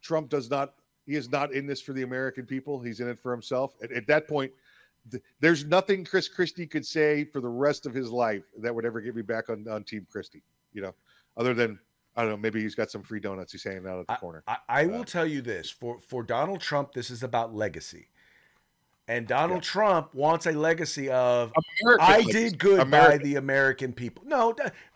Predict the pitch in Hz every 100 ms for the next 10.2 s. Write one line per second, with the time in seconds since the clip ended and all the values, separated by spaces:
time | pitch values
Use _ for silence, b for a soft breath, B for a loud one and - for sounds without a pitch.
0 | 220 220 262 143 120 151 - 120 87 -
1 | 190 254 302 - 131 208 - 165 123 120
2 | 160 180 165 156 151 127 135 131 117 131
3 | 113 104 - 151 139 - 117 90 82 78
4 | - b - 156 120 - b 196 254 220
5 | 185 - 135 143 247 233 190 165 156 151
6 | 135 143 139 120 b - 202 185 175 160
7 | 127 143 139 135 127 120 113 113 104 92
8 | 87 110 180 - - _ _ _ _ _
9 | _ _ _ _ _ - 254 185 - -
10 | 185 117